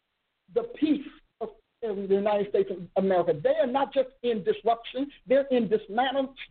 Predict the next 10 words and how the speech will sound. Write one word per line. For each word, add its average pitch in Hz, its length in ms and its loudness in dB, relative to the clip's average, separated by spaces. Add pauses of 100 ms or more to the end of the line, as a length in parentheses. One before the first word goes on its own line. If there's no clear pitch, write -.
(440)
dismantling 269 640 2 (240)
and 220 260 0
de-, 214 380 -2
demolition. 202 560 -2 (320)
They 226 140 2
want 214 240 0
to 208 80 0
demolish 185 600 2
your 214 140 0
land. 180 320 -4